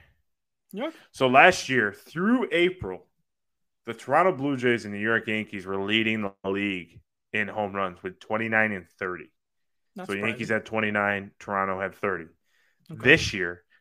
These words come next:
Speaker 2: the Tampa Bay Rays and the San Francisco Giants lead, lead the league with San Francisco at forty-six
Speaker 1: What?
Speaker 2: and Tampa at fifty-nine home runs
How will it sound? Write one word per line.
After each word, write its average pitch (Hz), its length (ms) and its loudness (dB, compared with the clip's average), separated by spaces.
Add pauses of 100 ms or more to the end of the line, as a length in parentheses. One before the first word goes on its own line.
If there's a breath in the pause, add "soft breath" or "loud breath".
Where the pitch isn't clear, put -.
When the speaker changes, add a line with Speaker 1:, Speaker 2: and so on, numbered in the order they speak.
(180)
Speaker 2:
the 104 60 -4
Tampa 175 440 -4
Bay 170 220 2
Rays 101 640 -4 (340)
and 107 160 0
the 98 140 -4
San 113 260 0
Francisco 123 480 -6
Giants 98 560 -4
lead, 95 320 -6 (300)
lead 117 220 0
the 107 60 -2
league 101 320 -2
with 87 220 -8 (280 soft breath)
San 123 260 2
Francisco 127 480 -4
at 87 120 -2 (200)
forty-six 139 1120 -6 (420)
Speaker 1:
What? - 360 -10
Speaker 2:
and 101 200 -10
Tampa 135 500 6
at 95 160 -2
fifty-nine 120 840 -2
home 98 240 -6
runs 98 380 -8